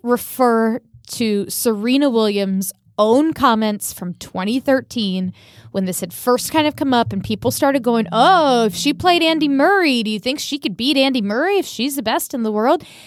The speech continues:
And her quote was, and I'm just gonna read the quote, "If I were to play Andy Murray, I would lose six oh, six oh in five to six minutes, maybe ten minutes. It's a completely different sport. I only want to play girls." That all of these intended, like, "Oh, we're gonna show, we're gonna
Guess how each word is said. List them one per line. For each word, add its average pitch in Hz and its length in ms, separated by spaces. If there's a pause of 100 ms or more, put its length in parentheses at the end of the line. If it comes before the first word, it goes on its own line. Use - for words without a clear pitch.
(160)
And 208 120
her 294 160
quote 381 340
was, 285 300
and 185 160
I'm 185 160
just 190 180
gonna 175 160
read 196 240
the 247 60
quote, - 320
"If - 200
I 220 160
were 320 120
to 359 60
play 359 280
Andy 359 180
Murray, 254 260
I 214 60
would 196 180
lose 185 200
six - 300
oh, 285 100
six 247 320
oh 220 140
in 185 100
five 214 280
to 285 80
six - 260
minutes, 196 320
maybe 190 240
ten 277 240
minutes. 185 340
It's - 140
a 202 40
completely 233 540
different 208 300
sport. - 400 (380)
I 190 120
only 277 260
want 247 260
to 247 80
play 226 260
girls." 185 480 (420)
That 302 200 (220)
all 381 280
of 330 80
these 349 260
intended, 277 640
like, 226 260
"Oh, 294 220
we're 302 180
gonna 339 160
show, 285 640
we're 277 140
gonna 294 280